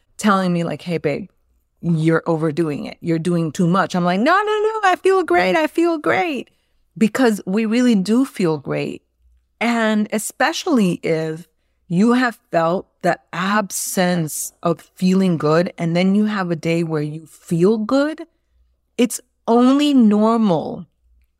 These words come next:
It's only rational for you to desire to make up for all those days where you felt like you weren't living, like you couldn't get the stuff done. And you know what? Sometimes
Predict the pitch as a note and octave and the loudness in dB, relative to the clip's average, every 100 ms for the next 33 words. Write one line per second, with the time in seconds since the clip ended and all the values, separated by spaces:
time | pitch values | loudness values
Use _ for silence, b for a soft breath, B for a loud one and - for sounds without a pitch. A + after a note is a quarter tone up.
0 | - G3+ - - _ - B3 C#4+ D4 G#3+ | -2 -2 -2 -14 _ 2 2 4 2 0
1 | E3+ F#3+ G#3 - - G3+ F3+ - - - | -2 -2 -4 -6 -2 0 -2 -6 -12 -16
2 | - _ _ _ A3 G#3+ F#3 F#3+ G#3 A3 | -20 _ _ _ 0 0 0 -2 -2 -2
3 | A#3 G#3+ - G3+ F#3 F3+ F#3 E3 F#3 E3+ | -4 -6 -6 -2 -2 -2 -4 0 0 0
4 | D3+ E3 D#3+ F#3 A3 C#4+ E4 _ _ _ | -2 -2 0 0 0 -2 -6 _ _ _
5 | _ - A#3 A3+ A3 F#3+ F#3+ G3+ A3+ G#3+ | _ -4 0 2 0 2 2 4 2 2
6 | A#3+ B3 A#3 G#3+ F#3 G3+ G#3+ A3 F#3+ F#3 | 0 0 -2 0 2 2 2 0 0 0
7 | F3+ G#3 F#3 E3+ E3 F3+ F3 - F3 E3+ | 2 0 0 -4 -2 -4 -4 -2 2 2
8 | F3+ F3 F3 E3 E3 G3 F#3 F3 F3 B3 | 2 -2 -2 -4 -4 -4 -6 -2 0 2
9 | D4+ E3 D3+ - F3 - G#3 G3+ F#3 F#3+ | 2 0 -4 -4 -6 0 0 2 0 -2
10 | F#3+ - - C#4+ - G#3 F#3+ F#3+ G3+ B3 | -4 -6 0 0 0 -2 0 0 -2 -2
11 | C4 C#4 - G3 G#3+ B3+ D4 D4+ | -4 -8 -4 -4 -4 -6 -4 -6